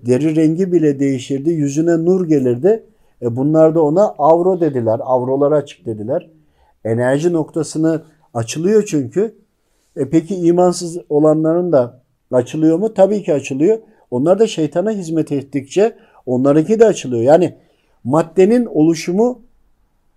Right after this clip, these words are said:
Rabbim tarafından. Ama dönüşümü de birbirlerine reaksiyonlarla olur.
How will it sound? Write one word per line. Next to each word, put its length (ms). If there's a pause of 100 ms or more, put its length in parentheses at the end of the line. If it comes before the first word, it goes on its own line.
(180)
Rabbim 320
tarafından. 600
Ama 300
dönüşümü 500
de 160
birbirlerine 640
reaksiyonlarla 960
olur. 280